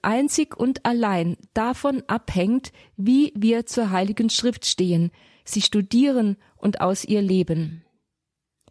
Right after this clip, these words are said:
Eines Tages kamen Vertreter der Goyim, das sind die Völker des alten Orients, unter denen das nachexilische Volk Israel zerstreut in der Diaspora lebte.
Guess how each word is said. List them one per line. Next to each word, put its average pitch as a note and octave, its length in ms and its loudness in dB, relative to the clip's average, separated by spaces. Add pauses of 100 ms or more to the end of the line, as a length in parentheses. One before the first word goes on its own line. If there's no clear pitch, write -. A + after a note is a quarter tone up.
(800)
Eines A3+ 340 0
Tages B3 520 -2
kamen A#3 420 2
Vertreter A3 800 -2
der F#3+ 220 0
Goyim, A3+ 560 2 (340)
das G#3+ 180 0
sind B3+ 260 0
die A3 100 2
Völker A#3+ 520 -2
des G3 180 -2
alten G3+ 340 -2
Orients, A#3+ 560 0
unter A3+ 320 0
denen A#3 340 2
das F#3+ 260 -2
nachexilische G#3+ 920 0
Volk G#3 360 -2
Israel G#3+ 680 0 (280)
zerstreut G#3+ 680 -2
in G#3+ 140 0
der G3+ 140 0
Diaspora G3 640 -2
lebte. F#3 560 0